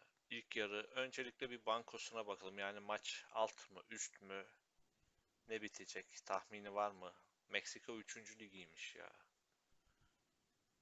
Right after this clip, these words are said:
Meksika, alt ligler sıkı-, Meksika zaten sıkıldı. Bir de üçüncü ligi şikenin babası döner burada.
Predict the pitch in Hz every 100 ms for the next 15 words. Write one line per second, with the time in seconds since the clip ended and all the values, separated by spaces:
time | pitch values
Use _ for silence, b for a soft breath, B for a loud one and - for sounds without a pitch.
0 | _ _ _ _ - - _ - - 98
1 | - 98 - - 104 - 117 - 120 113
2 | - - 113 113 - 139 - 135 131 139
3 | - 87 - 95 98 104 143 135 120 -
4 | - 117 135 104 92 - - 104 113 120
5 | 104 104 - 117 98 90 87 87 -